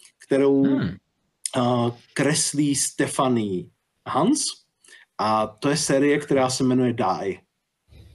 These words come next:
Speaker 1: A tím ti neříkám, aby si zemřel,
Speaker 2: Hmm.
Speaker 1: ale je to série Kotka. <laughs>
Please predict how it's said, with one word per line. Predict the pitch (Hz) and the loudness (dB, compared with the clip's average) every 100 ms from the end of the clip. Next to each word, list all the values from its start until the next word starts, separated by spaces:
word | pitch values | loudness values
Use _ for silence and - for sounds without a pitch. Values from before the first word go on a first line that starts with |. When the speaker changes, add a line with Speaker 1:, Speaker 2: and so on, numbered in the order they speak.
| - | -10
Speaker 1:
A | |
tím | 117 170 | 0 2
ti | 175 | 4
neříkám, | 170 151 165 165 151 | 2 2 0 0 0
aby | 113 139 | 0 0
si | - | 0
zemřel, | 139 113 113 147 202 247 - _ _ _ | 0 0 0 0 0 0 -6 _ _ _
Speaker 2:
Hmm. | 247 | 0
Speaker 1:
ale | 123 131 139 | 2 2 0
je | - | -2
to | |
série | - - 135 135 131 131 | 0 2 2 4 2 2
Kotka. | - 135 - - 120 - - _ _ - | 0 -2 -2 -2 -2 -2 -10 _ _ -8
<laughs> | 170 - 170 - | -8 -6 -8 -8